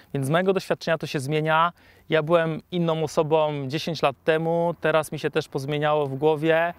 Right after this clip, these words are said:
i wydaje mi się, że w twoim wypadku może być podobnie. Teraz możesz mieć okres, y, buntu, jak jesteś młody, jak masz dwadzieścia lat, możesz chcieć,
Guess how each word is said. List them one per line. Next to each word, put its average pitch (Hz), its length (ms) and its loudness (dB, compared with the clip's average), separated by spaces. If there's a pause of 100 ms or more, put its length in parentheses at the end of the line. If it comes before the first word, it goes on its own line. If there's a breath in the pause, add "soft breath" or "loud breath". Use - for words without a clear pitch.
(320 loud breath)
i 165 80 0
wydaje 170 240 2
mi 175 60 -4
się, 175 100 -4
że 170 80 0
w - 60 -8
twoim 196 300 -2
wypadku 165 420 -2
może 156 200 0
być 147 160 -6
podobnie. 143 440 0 (460 loud breath)
Teraz 190 300 2
możesz 180 280 -2
mieć 170 140 -6
okres, 165 680 0
y, 147 280 2
buntu, 165 340 -2
jak 156 160 2
jesteś 151 380 -6
młody, 151 220 0
jak 151 120 0
masz 147 140 -6
dwadzieścia 147 440 -2
lat, 147 240 2 (380 loud breath)
możesz 156 420 0
chcieć, - 600 -2